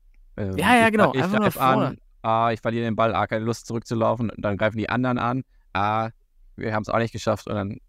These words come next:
Speaker 1: geht's hin und her. Sind das
Speaker 2: Genau
Speaker 1: solche
Speaker 2: so.
Speaker 1: Spiele?
Speaker 2: Ja, ja, genau, solche Spiele sind das. Das ist ganz, ganz amüsant. Teilweise kommen auch ein paar gute Zuschauer da in den, in die Halle, da bei den,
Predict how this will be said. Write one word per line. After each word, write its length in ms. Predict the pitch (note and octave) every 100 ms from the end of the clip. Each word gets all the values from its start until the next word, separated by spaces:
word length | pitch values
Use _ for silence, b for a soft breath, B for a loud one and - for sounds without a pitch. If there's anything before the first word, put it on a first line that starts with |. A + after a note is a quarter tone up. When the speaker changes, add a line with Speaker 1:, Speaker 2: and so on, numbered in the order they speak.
| -
Speaker 1:
geht's 200 | G#2+ -
hin 120 | G#2
und 100 | G2+
her. 220 | A2 C3 - _ _ - _ _ _ _ _ _
Sind 120 | -
das 80 | A2
Speaker 2:
Genau 100 | B2
Speaker 1:
solche 180 | A2+ A2+
Speaker 2:
so. 100 | A#2
Speaker 1:
Spiele? 240 | G#2+ G2+ A#2+ _ _ -
Speaker 2:
Ja, 220 | D3 D3+
ja, 140 | D3 C3+
genau, 200 | C3+ B2+
solche 220 | B2+ A#2
Spiele 260 | A2 G2 F#2+
sind 140 | G2
das. 220 | E2+ -
Das 180 | - A#2
ist 180 | A#2+ A2
ganz, 300 | A#2 A2 B2 -
ganz 160 | - B2
amüsant. 500 | A2+ G#2+ G2+ G2+ G2 _ b b b
Teilweise 240 | - C#3 C3+
kommen 140 | C#3
auch 160 | C#3 C3
ein 120 | C#3
paar 220 | D#3 A3+ - -
gute 200 | G3 E3
Zuschauer 480 | - D3+ A2+ F#2+ F#2+
da 160 | G2
in 180 | - G#2
den, 320 | G2 F#2+ G2+ -
in 120 | G#2
die 140 | G2 F#2
Halle, 180 | G2
da 160 | G2 G2+
bei 140 | G2+
den, 280 | G2 G2 G2